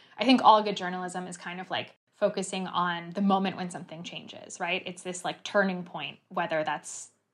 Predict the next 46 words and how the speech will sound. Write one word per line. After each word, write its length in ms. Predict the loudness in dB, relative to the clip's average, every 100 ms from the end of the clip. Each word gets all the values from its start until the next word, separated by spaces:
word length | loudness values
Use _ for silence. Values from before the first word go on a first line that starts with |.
| -10
in 140 | -4 -2
relation 340 | -2 -4 -4
to 100 | -6
innovation 540 | -2 6 6 6 2
or 220 | 2 2 4
a, 320 | 4 2 0
an 100 | -2
interpersonal 640 | -2 -6 -4 -4 -4 -8
relationship 640 | 0 2 2 0 -2 -2 -4
or 220 | -8 -8
geopolitics 680 | -2 0 2 2 0 -2 -12
or 80 | -4
whatever. 300 | 4 4 4
You're, 180 | -4 -4
you're 200 | 2 2
looking 280 | 4 2 0
for 120 | 0
those 180 | -2 -2
moments 460 | -2 -2 -6 -12
where 180 | -12 -12 -4
everything 380 | -2 -2 -4 -8
changed. 480 | -8 -10 -10 -16 -18 -20 -20 -20 -4
And, 540 | 2 6 6 4 -2 0 2
um, 300 | 4 2 2
you 80 | 6
get 100 | 8
a 60 |
lot 200 | 8 4
of 80 | 2
them 180 | -2 -6
in 80 | -6
technology, 580 | -4 -4 -4 -6 -10 -12
which 160 | -14 -12
is 160 | -8 -2
why 140 | 0
it's 140 | -2
a 40 | -8
cool, 480 | -6 -2 0 0 -4 _ _ -16
a 80 |
cool 260 | -6 -2 -2
field 300 | -2 -2 -2
to 100 | -6
be, 380 | -8 -6 -8 -8 -6
um, 340 | -6 -6 -10 -10 2
looking 340 | 4 6 4
at. 220 | 2 -2